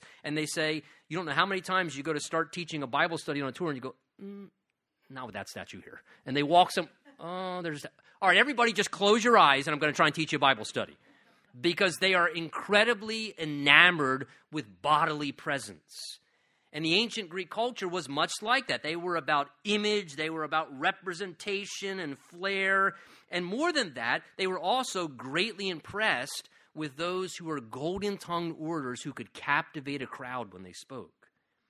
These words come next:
You have to understand, in that day and age, they did not have Netflix for entertainment and cable T V. And, uh, entertainment was somebody who in an auditorium could get up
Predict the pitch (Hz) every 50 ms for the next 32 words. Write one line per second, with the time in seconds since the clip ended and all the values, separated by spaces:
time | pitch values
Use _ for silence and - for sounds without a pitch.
0 | _ _ _ _ _ _ _ _ _ _ - 170 196 190 202 180 160 - - 220
1 | 180 143 123 127 143 160 170 156 147 135 147 156 147 139 131 127 156 185 190 160
2 | 139 120 110 104 - 165 185 165 147 170 180 165 175 165 151 143 131 - - 175
3 | 175 165 151 135 131 131 131 - - _ _ _ _ _ _ _ _ _ _ _
4 | - 127 107 120 135 - - 151 147 135 - - - 147 139 135 135 135 127 -
5 | 143 135 135 135 135 135 131 135 - 123 - - 131 127 127 123 131 131 127 -
6 | - 123 117 110 113 135 139 139 139 139 139 135 123 113 104 - - _ _ _
7 | _ _ - - - _ _ _ - 180 214 254 233 165 - 180 175 185 202 220
8 | 240 269 269 - - - 156 151 151 - - - 208 208 220 220 175 185 170 165
9 | 165 160 147 127 165 165 160 156 160 - _ _ 170 165 160 151 151 - _ -
10 | 156 160 165 151 135 - - - 202 220 233 202 160 135 131 - 143 120 113 127
11 | 127 131 139 165 180 139 110 - _